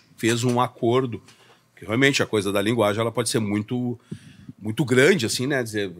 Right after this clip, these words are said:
e isso pode ca-, realmente, é, talvez seja necessário padronizar algumas coisas.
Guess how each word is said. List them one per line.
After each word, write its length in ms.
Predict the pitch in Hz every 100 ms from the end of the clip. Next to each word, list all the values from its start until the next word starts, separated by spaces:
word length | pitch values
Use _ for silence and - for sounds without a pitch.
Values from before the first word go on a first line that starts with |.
| 82 87
e 400 | 92 92 92 80
isso 200 | 87 - -
pode 200 | 101 110
ca-, 200 | 139 - _ -
realmente, 360 | 135 214 113
é, 40 | 90 - - -
talvez 280 | 92 92
seja 220 | - 104 101
necessário 440 | 98 104 117 120
padronizar 580 | 135 113 127 127 110 123
algumas 340 | 139 113 98
coisas. 400 | - 117 117 104